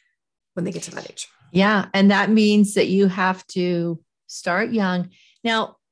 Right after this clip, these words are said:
Speaker 2: the books were written so that you don't have to talk about sex before that.
Speaker 1: Mm-hmm.
Speaker 2: You can read these books to your child.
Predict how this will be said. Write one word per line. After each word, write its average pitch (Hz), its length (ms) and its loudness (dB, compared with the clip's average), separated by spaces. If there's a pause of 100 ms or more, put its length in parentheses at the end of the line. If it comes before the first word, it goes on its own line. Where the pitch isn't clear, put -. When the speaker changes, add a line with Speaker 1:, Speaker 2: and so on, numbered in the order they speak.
(320)
Speaker 2:
the 208 140 -2
books 302 380 -4
were 247 120 -2
written 185 460 -4
so 196 240 -6
that 175 240 -4 (220)
you 175 200 -6
don't 202 240 -6
have 160 420 -10
to 185 120 -10 (920)
talk 208 200 -4
about 226 280 0
sex 233 400 -6
before 202 420 -2
that. 226 220 0 (1300)
Speaker 1:
Mm-hmm. 180 180 -2
Speaker 2:
You 190 120 0
can 180 240 -2
read 196 220 0
these 208 180 -2
books 208 320 -8
to 220 80 -6
your 208 80 -4
child. 196 540 -4